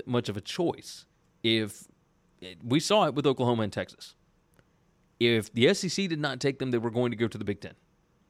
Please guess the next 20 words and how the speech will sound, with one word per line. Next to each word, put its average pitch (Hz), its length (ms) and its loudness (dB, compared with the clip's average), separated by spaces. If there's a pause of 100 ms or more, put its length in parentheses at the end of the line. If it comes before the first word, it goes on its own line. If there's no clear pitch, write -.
(640)
So 123 240 4
at 127 140 2
that 151 160 -2
point, 214 240 -2
the 127 120 -2
S 147 160 -4
E 143 40 -6
C 143 300 -10 (440)
has 156 440 -4
to 165 140 0
move. 185 440 -2 (1800)
You 113 260 -4
don't 151 220 4
want 190 140 6
to 208 40 6
be 143 240 4
a 135 80 2
source 127 280 2
of 120 80 0
instability, 120 640 2